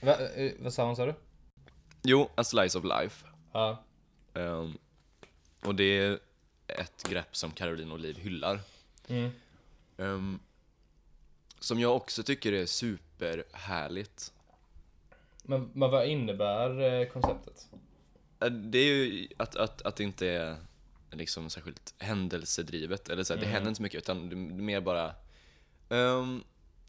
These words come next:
Speaker 2: ja, men som att man är en fluga på en vägg kanske. Hänger
Speaker 1: Ah,
Speaker 2: med
Speaker 1: ja.
Speaker 2: lite.
Speaker 1: Att det
Speaker 2: Lite så.
Speaker 1: bara är en vardagsskildring, liksom.
Speaker 2: Ja,
Speaker 1: För
Speaker 2: och
Speaker 1: så
Speaker 2: att
Speaker 1: förstår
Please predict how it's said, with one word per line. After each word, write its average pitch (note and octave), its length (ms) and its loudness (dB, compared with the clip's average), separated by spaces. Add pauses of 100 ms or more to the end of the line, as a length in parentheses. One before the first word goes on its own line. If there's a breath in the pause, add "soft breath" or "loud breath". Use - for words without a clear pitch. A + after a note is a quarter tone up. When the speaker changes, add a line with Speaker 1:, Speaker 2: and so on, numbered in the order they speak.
Speaker 2:
ja, C#3+ 120 2
men D3 120 0
som C3+ 160 0
att B2 120 0
man A#2+ 140 0
är A#2+ 60 2
en A2+ 100 -2
fluga G#2+ 360 -2
på - 140 -4
en G2 80 -4
vägg - 260 -8
kanske. - 300 -14 (180)
Hänger A#2+ 220 2
Speaker 1:
Ah, D#3+ 140 6
Speaker 2:
med F3+ 100 6
Speaker 1:
ja. D3+ 80 6
Speaker 2:
lite. - 600 -6
Speaker 1:
Att B2 60 -4
det D3 80 2
Speaker 2:
Lite C3+ 100 4
så. C3 60 8
Speaker 1:
bara A#2+ 80 6
är A#2 120 2
en A#2 360 -2
vardagsskildring, G2 880 0
liksom. - 280 -12 (220)
Speaker 2:
Ja, C#3 460 6 (100)
Speaker 1:
För C#3 80 0
Speaker 2:
och C3 40 4
Speaker 1:
så D3+ 120 10
Speaker 2:
att A#2 100 8
Speaker 1:
förstår B2 180 0